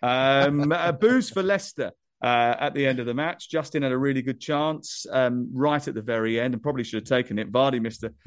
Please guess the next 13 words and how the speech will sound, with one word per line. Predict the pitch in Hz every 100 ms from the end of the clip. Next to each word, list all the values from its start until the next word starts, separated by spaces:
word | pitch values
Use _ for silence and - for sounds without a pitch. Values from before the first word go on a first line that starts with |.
| - -
a | 113
good | 123 131
effort, | 113 110 123
mistimed | 113 - 131 123 113
an |
effort | 113 - -
earlier | 110 110 110
in | 107
the | 104
first | - 117 110 - _ _ _ -
forty-five | 123 110 110 113 107 110
minutes, | 113 127 127 - -
uh, | -